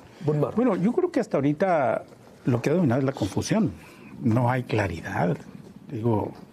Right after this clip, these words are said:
Speaker 2: yo es la primera vez que veo a un presidente de la República, y los he visto desde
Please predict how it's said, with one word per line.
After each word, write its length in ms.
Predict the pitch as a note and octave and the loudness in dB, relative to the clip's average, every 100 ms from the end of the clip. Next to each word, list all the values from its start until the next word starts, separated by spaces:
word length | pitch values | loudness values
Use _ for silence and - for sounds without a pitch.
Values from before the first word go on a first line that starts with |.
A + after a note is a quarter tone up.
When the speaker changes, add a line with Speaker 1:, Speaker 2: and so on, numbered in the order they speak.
| C#3 | -8
Speaker 2:
yo 80 | A2 | -2
es 60 | A#2 | 0
la 80 | C3+ | -2
primera 380 | A#2 B2 B2 | -2 -2 0
vez 180 | A#2 A#2 | 2 0
que 160 | - A2+ | 0 0
veo 260 | G#2+ A2 | 2 4
a 20 | A#2 | 2
un 120 | A2+ | 0
presidente 580 | A2 C3 - F2+ A2 B2 | -2 -2 -4 -6 -2 -2
de 60 | |
la 100 | G#2+ G#2 | -2 -4
República, 760 | G2 - G2+ - A2 - C#3+ - - - - - - - E3+ | -8 -10 -10 -10 -8 -4 -6 -8 -20 -20 -20 -20 -20 -18 -12
y 320 | B2+ G#2+ G#2 G#2 | -8 -8 -10 -10
los 200 | G2+ G2 | -8 -2
he 80 | A#2 | 2
visto 340 | B2 A2+ C#3+ | 2 2 0
desde 540 | A2+ G2+ G2+ F#2+ F2+ | 2 0 0 0 0